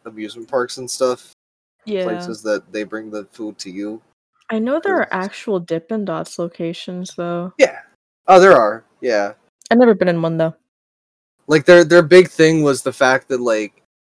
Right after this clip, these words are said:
Speaker 1: they were in, like, malls and
Speaker 2: Mm-hmm.
Speaker 1: amusement parks and play, like, carnivals and shit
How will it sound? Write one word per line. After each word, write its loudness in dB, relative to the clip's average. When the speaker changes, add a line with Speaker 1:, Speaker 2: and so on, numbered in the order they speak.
Speaker 1:
they 0
were 2
in, -4
like, -4
malls 0
and -12
Speaker 2:
Mm-hmm. -2
Speaker 1:
amusement -10
parks -4
and -20
play, -10
like, -12
carnivals -8
and -20
shit -10